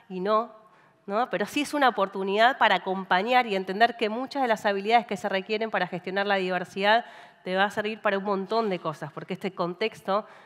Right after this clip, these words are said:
nos habilita para generar oportunidades nuevas.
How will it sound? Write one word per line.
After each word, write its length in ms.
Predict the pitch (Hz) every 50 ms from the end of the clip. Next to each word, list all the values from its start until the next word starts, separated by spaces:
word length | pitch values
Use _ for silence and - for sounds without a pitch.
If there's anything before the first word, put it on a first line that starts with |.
| - - -
nos 180 | - 175 170 -
habilita 640 | 185 170 175 175 180 190 190 185 202 196 196 208 - - - - - - _
para 180 | - 175 165 165
generar 280 | - 185 175 180 180 190
oportunidades 640 | 180 180 175 170 185 175 175 180 180 185 175 180
nuevas. 480 | 180 160 151 147 143 151 147 - -